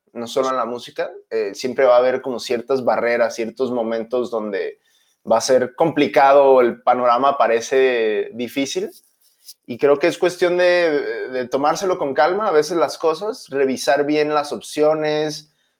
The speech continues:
de repente ser muy creativo o creativa en, en cuanto a, a qué oportunidades realmente se cierran, pero en cuáles se abren, ¿no? Y tener este panorama amplio y, y, y, pues, tener una visión,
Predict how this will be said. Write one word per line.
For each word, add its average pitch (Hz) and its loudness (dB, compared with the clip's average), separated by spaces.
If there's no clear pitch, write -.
de 135 -4
repente 143 -2
ser 165 0
muy 170 -2
creativo 160 0
o 127 -2
creativa 135 -2
en, 110 -10
en 113 -18
cuanto 113 0
a, 101 2
a 107 -6
qué 135 2
oportunidades 147 0
realmente 135 -2
se - -12
cierran, 196 0
pero 131 2
en 117 -8
cuáles 147 0
se 123 0
abren, 127 2
¿no? 147 -12
Y 117 -10
tener 117 -4
este 127 -6
panorama 127 2
amplio 131 2
y, 104 -6
y, 101 -16
y, 95 -20
pues, - -14
tener 139 2
una 175 2
visión, 135 0